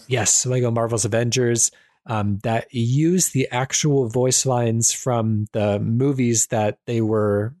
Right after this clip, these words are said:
referencing, uh, which I think on one hand makes for a good back of the box bullet point.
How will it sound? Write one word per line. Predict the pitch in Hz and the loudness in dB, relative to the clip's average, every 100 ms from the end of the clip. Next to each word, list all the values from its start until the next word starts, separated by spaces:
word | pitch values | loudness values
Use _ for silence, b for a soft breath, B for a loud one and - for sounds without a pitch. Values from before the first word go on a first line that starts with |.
| - | -4
referencing, | 151 165 120 - 104 98 101 b b b b _ | -2 0 0 0 0 -2 -6 b b b b _
uh, | - 113 110 | -6 -4 -2
which | 131 147 - - _ _ _ _ _ _ | -2 0 0 -4 _ _ _ _ _ _
I | 139 | -6
think | 143 - 185 185 - | -4 0 0 0 -2
on | 143 143 131 | -2 0 0
one | 123 160 | 0 2
hand | 160 165 147 139 139 - | 2 2 2 2 0 -2
makes | 123 143 156 - | 0 0 0 -4
for | - 160 156 | 2 2 2
a | 151 131 | 2 -2
good | 120 139 143 143 | 0 2 2 0
back | 131 127 | -2 0
of | 131 | -2
the | 123 | -2
box | 113 123 120 - - | 0 0 0 0 -2
bullet | 117 113 131 | 0 0 -2
point. | 147 160 160 190 | 0 0 0 -2